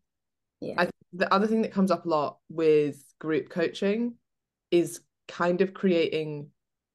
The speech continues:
Speaker 2: what you want as a coach, or to show it like, "Oh, I've got all this knowledge, so I wanna share it all." And I totally understand that,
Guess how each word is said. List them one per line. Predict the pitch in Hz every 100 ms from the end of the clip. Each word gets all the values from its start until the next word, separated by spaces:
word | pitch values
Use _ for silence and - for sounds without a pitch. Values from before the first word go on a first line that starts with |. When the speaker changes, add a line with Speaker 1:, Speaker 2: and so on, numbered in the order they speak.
| _
Speaker 2:
what | 165 -
you | 156 151 156
want | 175 190 196
as | 151
a | 147
coach, | 156 165 196 - - -
or | 180
to | - 147
show | - 160
it | -
like, | 156 -
"Oh, | 208
I've | 196
got | -
all | 262 254
this | 240 240
knowledge, | 220 190 143 156 - - _
so | - 180
I | 180
wanna | 175 170
share | 165 196 170
it | 160
all." | 143 135
And | 139
I | - -
totally | - 175 160 143 151
understand | 147 - 156 143
that, | 123 127